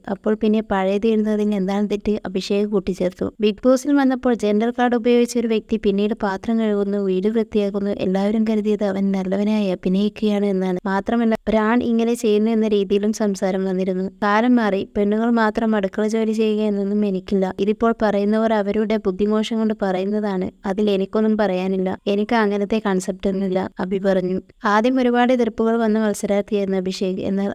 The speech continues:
ആ ലെറ്റർ ടാസ്കിലൂടെ ആ ഇമേജുകളെല്ലാം മാറി. പിന്നീട് വലിയ രീതിയിൽ സ്വീകാര്യത ലഭിച്ചു.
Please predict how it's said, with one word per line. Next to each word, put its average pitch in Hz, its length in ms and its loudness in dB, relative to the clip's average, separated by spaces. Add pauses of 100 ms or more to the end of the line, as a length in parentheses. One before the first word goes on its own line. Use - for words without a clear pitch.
ആ 190 120 -2
ലെറ്റർ 196 320 -2
ടാസ്കിലൂടെ 214 540 -2
ആ 196 200 -2
ഇമേജുകളെല്ലാം 196 800 0
മാറി. 185 380 -2
പിന്നീട് 233 300 4
വലിയ 226 340 2
രീതിയിൽ 233 380 0
സ്വീകാര്യത 208 600 0
ലഭിച്ചു. 190 480 -2